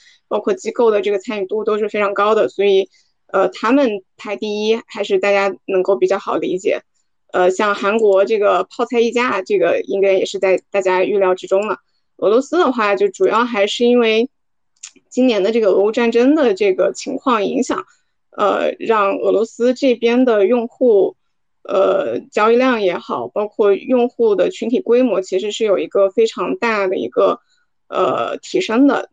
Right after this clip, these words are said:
就土耳其也是一样，就是由于那个中东的这个局势以及他们国内的那个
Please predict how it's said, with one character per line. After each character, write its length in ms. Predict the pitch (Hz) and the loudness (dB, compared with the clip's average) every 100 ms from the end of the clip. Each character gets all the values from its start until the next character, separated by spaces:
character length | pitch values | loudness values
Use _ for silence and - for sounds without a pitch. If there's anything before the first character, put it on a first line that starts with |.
| _ | _
就 140 | - | -4
土 180 | 190 - | -4 -2
耳 160 | 226 208 | -2 -2
其 360 | - - 202 | -4 -2 0
也 120 | 226 - | 2 0
是 360 | - 214 190 | -2 2 2
一 100 | 175 | 4
样， 300 | 180 233 190 | 0 0 -2
就 100 | 196 | -2
是 80 | 185 _ _ | -4 _ _
由 180 | - 190 | 0 2
于 180 | 190 202 | 2 0
那 200 | 208 196 | -2 -2
个 120 | 180 | -2
中 200 | 185 214 | -2 -4
东 160 | 214 220 | -2 -2
的 120 | 202 | 0
这 140 | 190 | 0
个 160 | 190 180 | 2 0
局 180 | - 196 | -4 -6
势 220 | - 226 | -2 0
以 100 | 190 | 0
及 200 | - - | -2 -6
他 260 | - 208 | -4 -4
们 260 | 208 202 208 _ _ _ - | -2 -2 -4 _ _ _ -6
国 200 | - 180 | -2 0
内 300 | 196 254 233 | 2 2 2
的 140 | 202 | 0
那 200 | 175 190 | 0 -4
个 360 | 185 170 151 | -2 -2 -2